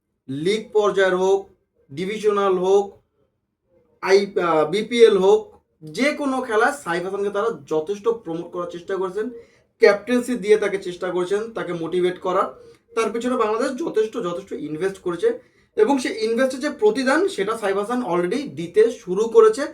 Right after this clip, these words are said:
তার জন্য আপ-, আ-, তাই সাইফ হাসানকে অসংখ্য, অসংখ্য ধন্যবাদ। Throughout the এশিয়া কাপ আমি যদি বিবেচনা করি, এ পর্যন্ত, আজকে দিন পর্যন্ত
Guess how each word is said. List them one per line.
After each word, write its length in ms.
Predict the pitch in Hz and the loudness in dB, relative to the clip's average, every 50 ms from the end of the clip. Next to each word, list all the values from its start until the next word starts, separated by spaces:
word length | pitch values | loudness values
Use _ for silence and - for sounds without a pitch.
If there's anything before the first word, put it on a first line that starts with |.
| - _ _ _ _ - | -12 _ _ _ _ -4
তার 140 | 185 180 175 | -4 0 0
জন্য 140 | 214 214 | 2 0
আপ-, 180 | 196 - 131 123 - | 0 -2 -2 -10 -12
আ-, 200 | 175 170 165 - - | -12 -12 -12 -10 -6
তাই 160 | 180 175 170 - | -6 -4 -4 -4
সাইফ 160 | 185 175 180 | -4 -4 -4
হাসানকে 280 | 196 208 214 208 247 254 - | -2 -4 -2 -2 -2 -4 -4
অসংখ্য, 380 | 202 190 196 190 240 240 240 277 | -4 -4 -2 -2 -2 -4 -4 -4
অসংখ্য 480 | 226 - 185 180 175 185 190 196 202 185 | -6 -6 -6 -6 -4 -4 -4 -2 -2 -2
ধন্যবাদ। 460 | 156 160 156 160 147 131 117 117 - - _ _ _ _ _ _ _ _ _ - | -2 -2 -2 0 0 -2 -4 -8 -10 -18 _ _ _ _ _ _ _ _ _ 0
Throughout 400 | 196 214 240 254 247 254 254 254 | 6 6 6 8 6 4 2 2
the 220 | 277 285 311 320 320 - - | 2 2 2 2 0 2 6
এশিয়া 400 | 208 196 196 - 247 254 262 254 | 8 8 8 8 4 0 0 0
কাপ 320 | - - 226 247 247 - | 2 2 0 0 0 0
আমি 140 | 185 180 180 | -4 -4 0
যদি 180 | 180 196 190 170 | 0 0 0 0
বিবেচনা 440 | 165 185 180 190 190 214 202 208 | -4 -2 -2 -2 0 0 0 0
করি, 220 | 202 - 214 240 247 | 2 2 0 0 0
এ 180 | - 185 190 | 0 0 0
পর্যন্ত, 440 | 196 196 214 214 202 202 202 185 196 | 2 4 4 4 4 4 0 0 0
আজকে 440 | 233 226 - 180 196 208 - - 254 | -2 -2 -2 -4 -8 -6 -6 -6 -4
দিন 140 | 214 226 202 | -4 -2 0
পর্যন্ত 240 | 208 214 208 202 | 0 -2 -2 -2